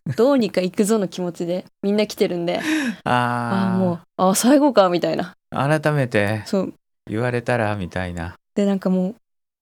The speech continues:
Speaker 2: 本当に多い子だと一限週三であったんですけど、
Speaker 1: うん。
Speaker 2: 一月に入ってから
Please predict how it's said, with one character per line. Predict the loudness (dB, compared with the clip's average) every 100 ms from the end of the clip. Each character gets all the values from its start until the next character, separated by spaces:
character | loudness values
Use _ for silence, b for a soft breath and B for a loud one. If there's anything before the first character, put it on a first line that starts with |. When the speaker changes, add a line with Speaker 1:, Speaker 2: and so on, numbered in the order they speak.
| _
Speaker 2:
本 | -6
当 | -2 0
に | 0 0 2
多 | 4 4
い |
子 | 0
だ | -4 -2
と | 0 0 0 -4
一 | -6 -2 0
限 | 2 0 0
週 | 0 2 2
三 | 0 -2 0
で |
あ | 0
っ |
た | 0 -4
ん | -4
で |
す | -6 -6
け | -2
ど、 | 0 0
Speaker 1:
う | -2
ん。 | -2 -2 -4 -4
Speaker 2:
一 | -6 -2 2
月 | 2 2
に | 0
入 | 0 -2
っ |
て | -2 -2
か | -2
ら | 0 0 -2